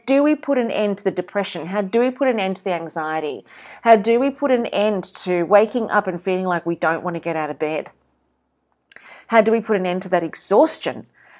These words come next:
that comes with that? How do we live a different kind of life? I was just actually downstairs looking outside. It's, you know, five thirty in the afternoon at the moment, and I was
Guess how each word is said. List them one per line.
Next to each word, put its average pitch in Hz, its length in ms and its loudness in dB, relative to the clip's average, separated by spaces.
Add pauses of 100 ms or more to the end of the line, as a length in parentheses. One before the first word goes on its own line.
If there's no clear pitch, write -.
that 175 180 -2
comes 175 380 -4
with 147 200 -8
that? - 320 -10 (420)
How 262 320 4
do 269 260 4
we 269 180 4
live 240 220 2
a 214 80 6
different 202 380 -4
kind 190 200 -4
of 143 120 -8
life? - 640 -4 (1040)
I 220 80 8
was 220 160 4
just 269 240 0
actually 240 360 4
downstairs 180 1120 4
looking 202 680 0 (240)
outside. 180 640 4
It's, - 480 -4 (140)
you 180 80 -8
know, 170 280 -2
five 190 320 4
thirty 175 360 2
in 175 80 -2
the 170 100 -4
afternoon 165 480 -4
at 175 80 -10
the 180 80 -8
moment, 180 440 -2
and 190 180 0
I 190 160 4
was 185 280 -4